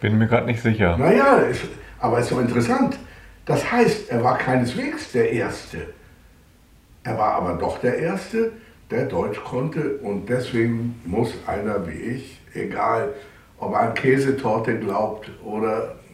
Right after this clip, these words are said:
Speaker 2: oder an Blasmusik, er muss Martin Luther lesen und lesen und immer wieder lesen. Und, und deswegen ist natürlich das, das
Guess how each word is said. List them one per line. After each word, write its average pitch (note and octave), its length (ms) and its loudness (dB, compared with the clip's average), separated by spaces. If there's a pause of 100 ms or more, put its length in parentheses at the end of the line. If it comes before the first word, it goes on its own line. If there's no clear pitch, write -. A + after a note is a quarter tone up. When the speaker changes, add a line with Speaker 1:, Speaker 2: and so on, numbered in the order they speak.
(180)
Speaker 2:
oder A2+ 500 -4
an A2 160 -4
Blasmusik, A2+ 800 -2 (480)
er G#2 160 -4
muss A#2 400 2 (880)
Martin F#2+ 500 -4
Luther B2+ 540 0 (720)
lesen C3+ 680 0
und G#2+ 200 0
lesen C#3+ 640 -4
und G2 240 -8 (100)
immer E3 400 0
wieder A2+ 360 0
lesen. B2 680 -4 (520)
Und, A2 300 -4 (260)
und G2+ 220 -6
deswegen B2+ 680 -2 (680)
ist B2 200 -4
natürlich A#2 380 0
das, B2 140 -4 (480)
das - 220 -6